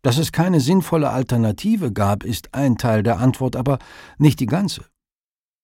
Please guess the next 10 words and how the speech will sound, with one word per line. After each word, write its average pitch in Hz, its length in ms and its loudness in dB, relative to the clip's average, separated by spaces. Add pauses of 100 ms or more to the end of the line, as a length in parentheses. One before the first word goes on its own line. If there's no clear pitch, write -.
(200)
Da 110 140 0
war 131 160 -2
immer 214 240 2
noch 196 220 -2
der 143 180 -6
Drang, 143 460 0 (240)
schnell 156 400 2
reich 156 320 -2
zu 80 220 -6
werden, 87 380 0